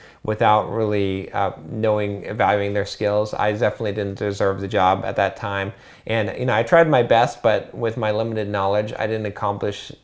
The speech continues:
very much, and I didn't continue to learn at that time. That was, like, a big lesson for me. Um, and so, you know, during this dot-com craze for the next six months, or I guess it was a year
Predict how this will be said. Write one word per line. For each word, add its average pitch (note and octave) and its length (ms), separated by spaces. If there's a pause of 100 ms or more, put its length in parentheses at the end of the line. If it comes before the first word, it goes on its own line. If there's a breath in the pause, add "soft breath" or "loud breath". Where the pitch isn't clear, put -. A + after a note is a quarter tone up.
very A2+ 220
much, G2+ 260
and B2+ 100
I B2 60
didn't E3+ 260
continue C#3+ 520
to A2+ 80
learn G2+ 260
at F2+ 140
that F2+ 100
time. F#2 220
That G2+ 100
was, A2 300
like, A2+ 180
a A2 60
big A2 180
lesson G#2 380
for G#2+ 100
me. F#2+ 300 (340 loud breath)
Um, G#2+ 260
and B2+ 160
so, C#3 440 (200 loud breath)
you C3 60
know, B2 400
during C3+ 220
this C3 140
dot-com A#2 720
craze A2+ 680 (160)
for - 120
the G#2+ 60
next G#2 360
six - 260
months, A2+ 320
or G#2 140
I G2 60
guess G#2+ 160
it A2 40
was G2+ 140
a G2+ 80
year G2+ 440